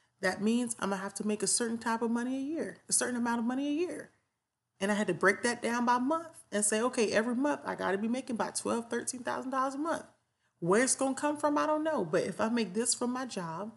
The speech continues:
the difference has to come from other revenue streams. So it looks like I better get to it. If that's the kind of life that you want, that's what it's gonna cost you.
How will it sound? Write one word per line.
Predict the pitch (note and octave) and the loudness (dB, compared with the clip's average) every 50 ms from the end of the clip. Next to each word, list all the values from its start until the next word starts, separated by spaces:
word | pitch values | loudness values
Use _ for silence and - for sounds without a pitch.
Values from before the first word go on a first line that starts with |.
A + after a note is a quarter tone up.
| - - - - _ _ _ _ - | -18 -20 -20 -20 _ _ _ _ -6
the | F3+ F3+ F#3 | 0 0 0
difference | E3+ A#3 C4+ - - A#3 G#3+ G#3+ - | 2 0 -2 0 0 0 2 2 2
has | G#3 G3+ - | 0 0 0
to | - G3 | -2 -4
come | - - G#3+ G#3+ G#3 | -2 0 0 0 0
from | G#3 F#3 - | 0 -2 0
other | - F#3+ F#3 F#3 | 0 0 0 2
revenue | F3 F#3 F3+ E3+ F3 E3+ E3 | 2 2 0 2 0 -2 -2
streams. | D#3 - - - F3+ F#3 - - - - - - - - - | -4 -6 -8 -8 -8 -8 -8 -8 -10 -10 -12 -12 -14 -10 -2
So | - - F#3 F#3 | 0 2 4 4
it | F3+ | 6
looks | F3 F#3+ A3+ A#3 - - | 6 6 4 4 2 0
like | A#3+ A#3 A#3 - - | 0 0 -2 -2 -4
I | F3 | -6
better | D3 - E3+ E3 F3+ | -2 0 0 0 0
get | F#3+ G#3 A3 - - | -2 -4 -4 -4 -4
to | - - - - - | -4 -6 -6 -8 -12
it. | - - _ _ _ _ _ _ _ _ _ _ _ _ _ _ _ | -14 -14 _ _ _ _ _ _ _ _ _ _ _ _ _ _ _
If | - F#3+ F#3+ | -2 0 2
that's | E3+ F#3 F#3+ G#3 G#3 | 4 4 2 2 2
the | - | -2
kind | A3 - B3 B3 B3+ | -2 -2 -2 -2 -2
of | B3+ | -2
life | B3 B3 C4 C4 | 0 -2 -2 -2
that | - C4 C4 - | -4 -6 -4 -4
you | C#4+ C4+ | -4 -2
want, | C4+ C#4+ D#4 D#4+ D4+ C4+ D4 | 0 2 2 2 0 0 0
that's | G3+ F#3+ - | -2 0 2
what | G3 G3+ G#3 | 4 4 4
it's | G#3+ G#3 | 4 2
gonna | G#3+ G#3+ G#3+ | 0 -2 -4
cost | G#3+ - A#3+ B3 B3 - - - | -4 -4 -4 -4 -4 -6 -10 -10
you. | - - | -10 -10